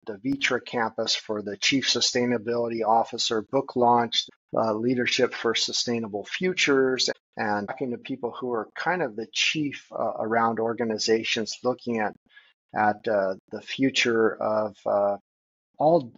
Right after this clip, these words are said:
all different things and what sustainability factors into that with the taxonomy, with the digital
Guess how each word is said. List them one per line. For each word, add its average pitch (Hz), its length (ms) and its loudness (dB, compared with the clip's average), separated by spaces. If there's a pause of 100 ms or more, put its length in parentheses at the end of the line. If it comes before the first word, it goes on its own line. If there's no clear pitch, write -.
(120)
all 156 160 6
different 127 440 0
things 117 340 -6
and 107 240 -6
what 120 300 2 (160)
sustainability 123 1040 -2
factors 117 600 -2
into 120 240 -8
that 113 260 0
with 123 240 -6
the 110 120 -6
taxonomy, 107 640 -2
with 120 320 -4
the 110 100 -4
digital 101 480 -4